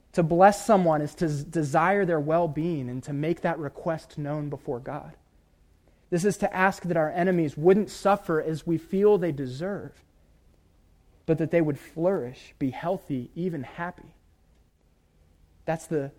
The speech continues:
kind of love that he's called us to, not one that just exists theoretically, but actively seeks the good and well-being of our enemies. But we could ask the question then, well, who is my enemy? Who is Jesus talking about that this applies to? And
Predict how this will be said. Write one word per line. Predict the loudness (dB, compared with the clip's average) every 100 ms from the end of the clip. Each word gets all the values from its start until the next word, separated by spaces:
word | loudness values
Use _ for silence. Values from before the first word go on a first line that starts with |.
| _
kind | -6 -4
of | -2
love | -2 4 6 6 2
that | -6
he's | -8
called | -4 -4 -4
us | -8
to, | -10
not | -6 -6
one | -4 -4 -4
that | -6
just | -8 -8
exists | -10 -6 -6 -6
theoretically, | -6 -4 0 -2 -2 -6
but | -6 -8 -6
actively | -6 -6 -10 -8 -10
seeks | -6 -8 -8 -14
the | -12 -10
good | -8 -4 -4 -4
and | -6 -6
well-being | -6 -6 -6 -6 -8 -12
of | -10 -8
our | -8
enemies. | -6 -8 -10 -20 -20 _ _ _ _ _ _ _ 0
But | 4
we | 6
could | 8
ask | 8 6
the | -2
question | 2 2 2 -2 0
then, | 2 4
well, | 4
who | 2 0 0
is | 0
my | -2 -2
enemy? | -4 -4 -6 -10 -20 -20 _ _ _ _ _
Who | 2 2
is | 2
Jesus | 0 0 -2
talking | -2 -2 0 0
about | 0 0
that | -2
this | -6 -6
applies | -8 -4 -2 -2 -4
to? | -8 -8 -10 -20 -12 -2
And | 0